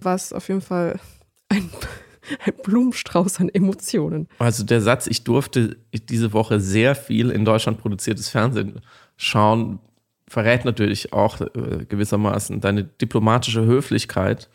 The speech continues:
Speaker 2: <laughs> und klingt ein bisschen nach Geheimtreffen, <laughs> nach der Wahlkonferenz. Aber da machen wir jetzt noch keine Witze drüber, zu früh. Ähm, du darfst natürlich nichts sagen, oder? Also ich meine,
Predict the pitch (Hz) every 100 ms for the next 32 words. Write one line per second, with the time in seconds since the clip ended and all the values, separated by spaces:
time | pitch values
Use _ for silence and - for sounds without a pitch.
0 | - - - 202 - 117 117 117 117 120
1 | - 139 139 123 120 131 120 123 107 107
2 | 113 - 110 110 110 107 - - - -
3 | - - - - 127 - 120 - 110 110
4 | 107 117 123 110 104 101 98 - - -
5 | - - - - 110 107 113 120 110 -
6 | 107 120 117 117 - 110 110 139 - -
7 | 131 - 123 117 - _ _ _ _ _
8 | _ - - 110 110 113 120 139 160 131
9 | 127 127 117 - 85 98 - - 131 185
10 | - - 113 110 113 107